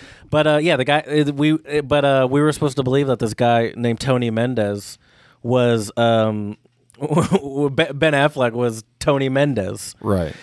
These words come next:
Speaker 1: And it's, and it's just, and, and, and, and there's all these things where, where the, I, I feel like people's response would be like, "Well, you know,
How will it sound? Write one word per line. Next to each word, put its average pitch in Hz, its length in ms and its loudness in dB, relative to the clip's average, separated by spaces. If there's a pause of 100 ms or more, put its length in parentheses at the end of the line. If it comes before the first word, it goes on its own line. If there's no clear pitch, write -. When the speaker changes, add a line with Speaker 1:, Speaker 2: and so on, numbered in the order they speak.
(140)
Speaker 1:
And 165 160 2
it's, 151 140 -2
and 180 160 2
it's 180 120 -2
just, 208 260 -4
and, 170 140 0
and, 160 360 -2
and, 160 220 -2
and 156 180 0
there's 160 160 2
all 170 100 4
these 170 180 0
things 147 260 -2
where, 135 260 2
where 127 400 2
the, 131 320 -2
I, 127 200 2
I 143 40 2
feel 185 200 0
like 151 240 0
people's 127 600 0
response 117 460 -2
would 104 80 -4
be 107 120 2
like, 104 220 2
"Well, 151 160 2
you 151 140 2
know, 107 240 4